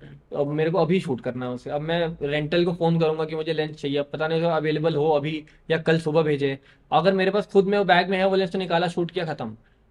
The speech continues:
अगर मेरे पास वो लेंस नहीं है, मेरे बैग में कुछ ऐसा लेंस जो उसका अल्टरनेटिव काम कर सके, तो वो लेंस मैं अपने पास रखता हूँ। मैं ऐसा लेंस कलेक्ट करूंगा जो मेरे आसपास की रेंज को, म, वो कवर कर ले। ठीक है, अगर मेरे को एटी फ़ाइव एमएम लेंस चाहिए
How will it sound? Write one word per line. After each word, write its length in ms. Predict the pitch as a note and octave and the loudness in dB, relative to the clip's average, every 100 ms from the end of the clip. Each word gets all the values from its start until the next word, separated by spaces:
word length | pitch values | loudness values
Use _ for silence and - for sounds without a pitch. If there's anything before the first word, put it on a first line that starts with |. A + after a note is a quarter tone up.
| - | -6
अगर 180 | C#3+ F3+ | 0 2
मेरे 160 | G3 | 2
पास 140 | G3 G#3 | 2 2
वो 160 | F3 | 4
लेंस 280 | G3 G3+ G3 | 4 4 2
नहीं 240 | G3 G3+ F#3+ | 0 0 0
है, 200 | G3 G3 | -2 -2
मेरे 220 | E3+ F3+ | -2 2
बैग 280 | E3 E3+ G3 | 6 6 4
में 80 | |
कुछ 180 | G3 G3 | 0 0
ऐसा 240 | D#3 D#3+ G3+ | 2 4 4
लेंस 200 | G3 F#3+ | 4 4
जो 100 | F#3+ | 0
उसका 200 | F#3+ F#3+ | 2 4
अल्टरनेटिव 480 | D3+ D3+ D3+ E3+ F3+ | 4 4 0 -2 0
काम 180 | F3 F3 | 0 0
कर 80 | F3+ | -4
सके, 540 | - E3+ F3+ F3 _ _ _ - | -6 -8 -8 -12 _ _ _ -4
तो 80 | E3+ | -2
वो 200 | C#3+ D#3+ | 4 4
लेंस 200 | E3 D#3+ | 4 0
मैं 80 | E3 | -4
अपने 140 | D#3 | -2
पास 220 | D#3 D3 | 0 2
रखता 280 | C#3+ - - | 0 -6 -4
हूँ। 240 | A#2+ B2 - | -6 -6 -10
मैं 140 | D#3+ F3 | -4 -2
ऐसा 280 | F3+ F3 G3 | 0 2 2
लेंस 240 | G3 F#3 | 0 -2
कलेक्ट 240 | F#3 F3+ F3 | -2 -2 -2
करूंगा 280 | E3+ E3+ | -2 -2
जो 340 | F#3 G#3 G#3 - | 0 2 2 -2
मेरे 280 | E3+ E3+ G3 | -2 0 0
आसपास 520 | E3 E3+ F3 F#3 F3+ | 0 0 0 0 0
की 100 | - | -2
रेंज 260 | D#3 E3 - | -2 -2 -2
को, 320 | F#3+ A3+ B3 - _ _ | 0 0 -2 -14 _ _
म, 220 | F3 E3 E3 | -8 -4 -2
वो 240 | D#3 D#3+ | 0 0
कवर 280 | D#3 E3 E3 | 2 4 2
कर 140 | A#2+ | 0
ले। 140 | G#2 G#2+ A2 _ _ _ _ _ _ - | -8 -12 -14 _ _ _ _ _ _ -6
ठीक 140 | E3+ | -2
है, 60 | F3+ | 2
अगर 200 | D3+ F3+ | 2 0
मेरे 140 | F#3+ | 0
को 100 | G3 | 0
एटी 260 | E3+ E3+ G#3 | -2 -2 -2
फ़ाइव 240 | G3+ G3 | 0 2
एमएम 200 | G#3 G3+ | 0 0
लेंस 260 | F#3+ D#3+ D#3 | -2 -2 -4
चाहिए 340 | C3 C3+ F3+ | -6 -4 -8